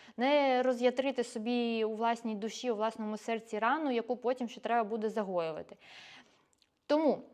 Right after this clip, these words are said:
Головна моя думка, що книжка непогана, вона дає можливість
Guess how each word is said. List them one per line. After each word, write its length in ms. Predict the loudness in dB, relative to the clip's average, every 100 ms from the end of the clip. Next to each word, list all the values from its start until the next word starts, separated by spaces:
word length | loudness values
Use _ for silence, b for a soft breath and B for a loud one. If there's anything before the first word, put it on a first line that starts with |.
| _
Головна 340 | 4 4 4 2
моя 240 | 2 0
думка, 280 | 0 -2 -4
що 180 | -8 -6
книжка 380 | -2 -4 -4 -4
непогана, 680 | 0 0 0 -2 -2 -4 -4
вона 240 | -2 0
дає 480 | 2 2 2 2 2
можливість 580 | 0 0 0 0 -4